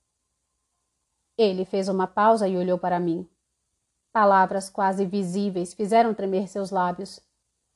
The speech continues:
mas sua voz não se fez ouvir. "Boa noite mais uma vez, senhor. Não há débito algum e não existe qualquer fardo ou obrigação pelo que aconteceu."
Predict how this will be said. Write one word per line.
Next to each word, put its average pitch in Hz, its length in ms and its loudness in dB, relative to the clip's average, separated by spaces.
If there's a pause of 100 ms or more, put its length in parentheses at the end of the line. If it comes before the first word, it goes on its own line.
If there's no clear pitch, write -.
(180)
mas 185 300 2
sua 214 200 2
voz 180 260 2
não 185 120 -2
se 196 120 -6
fez 190 220 -2
ouvir. 185 480 -2 (1900)
"Boa 226 280 6
noite 180 340 0
mais 196 240 0
uma 196 220 0
vez, 180 260 -4
senhor. 180 500 -4 (440)
Não 269 200 4
há 220 80 6
débito 185 400 0
algum 190 480 2
e 190 80 2
não 202 180 4
existe 240 520 -2
qualquer 214 460 -2
fardo 220 380 0
ou 202 140 2
obrigação 214 640 2
pelo 180 180 -2
que 190 80 -6
aconteceu." 185 720 -4